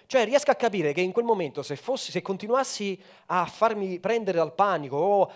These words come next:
a magari a non voler reagire oppure a rimanere lì disperato, probabilmente sarei morto. L'unica speranza che avevo, dopo aver compreso questo,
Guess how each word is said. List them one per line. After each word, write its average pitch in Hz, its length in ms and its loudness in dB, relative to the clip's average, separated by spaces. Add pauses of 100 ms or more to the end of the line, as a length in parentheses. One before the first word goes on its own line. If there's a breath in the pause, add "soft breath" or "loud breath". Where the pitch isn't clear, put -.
(120 loud breath)
a 170 100 -8
magari 185 260 0
a 180 40 0
non 185 140 -2
voler 190 280 2
reagire 175 520 -4
oppure 196 240 -2
a - 20 0
rimanere 175 380 -2
lì 196 260 -8 (160 loud breath)
disperato, 151 800 2 (200 soft breath)
probabilmente 220 540 2
sarei 208 220 -4
morto. 147 380 -4
L'unica 180 340 -4
speranza 170 460 -4
che 147 100 -4
avevo, 123 460 -4
dopo 135 220 -4
aver 143 200 -8
compreso 156 440 -8
questo, 127 480 -12